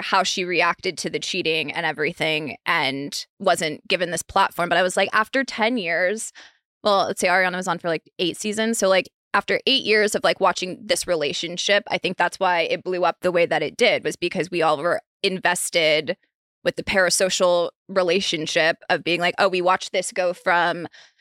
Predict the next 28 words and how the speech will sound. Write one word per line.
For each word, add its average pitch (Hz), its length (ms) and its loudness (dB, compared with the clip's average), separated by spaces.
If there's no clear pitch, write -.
Kristen 202 480 0
being 196 680 -2
crazy 220 400 4
or 214 120 4
whatever 185 540 4
to 180 460 0
them 185 220 2
getting 175 280 0
together 180 500 2
to, 180 120 -4
like, 185 200 2
oh, 190 360 4
I 196 100 2
believe 202 280 0
in 190 100 -2
true 190 240 0
love," 185 460 4
to - 140 -6
being 185 120 -4
like, 180 180 -2
"He 220 200 -6
would 196 160 -2
never 185 760 2
cheat 170 480 -2
with 180 320 -2
the 185 100 0
best 165 360 -4
friend." 220 420 -2